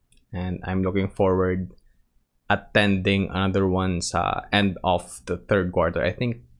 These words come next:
I'm not sure kung kailan la gagawin yun, baka siguro October, November. And yun guys, end na natin yung episode here. Sana may natutunan kayo. And if umabot kayo at the end of this episode,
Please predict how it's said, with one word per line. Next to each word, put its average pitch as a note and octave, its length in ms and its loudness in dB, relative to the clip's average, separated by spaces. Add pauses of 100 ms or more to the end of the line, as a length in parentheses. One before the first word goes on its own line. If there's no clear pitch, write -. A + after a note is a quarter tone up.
(140)
I'm G#2+ 160 -2
not G#2+ 80 -2
sure G#2 160 -4
kung G2+ 80 -6
kailan G2 400 2
la F#2+ 320 -4 (240)
gagawin G2 400 2
yun, F#2+ 160 0
baka - 560 -2
siguro G2 320 0
October, F#2 400 0
November. - 400 -6 (320)
And A#2 320 2
yun C3+ 240 4
guys, B2 480 2
end A2 160 2
na A2 240 2
natin A2 160 2
yung G2 160 -2
episode G2 400 0
here. C#3+ 320 2
Sana G2 320 2
may F#2+ 160 2
natutunan G#2 560 0
kayo. B2 320 2 (160)
And F#2 240 -4
if F2 160 -8
umabot G2 400 0
kayo F#2 240 2
at - 160 -6
the F#2 80 -4
end G2+ 80 -8
of - 160 -12
this - 240 -4
episode, A#2+ 560 0